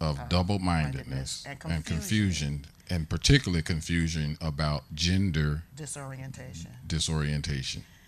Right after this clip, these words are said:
Speaker 2: Because of an inverse godly order in the home.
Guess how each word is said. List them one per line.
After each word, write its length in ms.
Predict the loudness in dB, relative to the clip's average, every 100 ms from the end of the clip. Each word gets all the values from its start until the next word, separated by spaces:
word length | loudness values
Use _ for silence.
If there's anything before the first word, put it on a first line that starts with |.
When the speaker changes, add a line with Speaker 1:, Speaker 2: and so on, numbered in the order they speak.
| -20 -14 -8
Speaker 2:
Because 460 | -8 -4 -4 -4
of 140 | -6 -8
an 140 | -10 -10
inverse 840 | -8 -8 -6 -6 -6 -8 -10 -12 -16 -20 -20 -20 -12
godly 420 | -4 -4 -4 -8
order 340 | -10 -10 -10 -12
in 140 | -14
the 80 | -14
home. 420 | -12 -14 -14 -18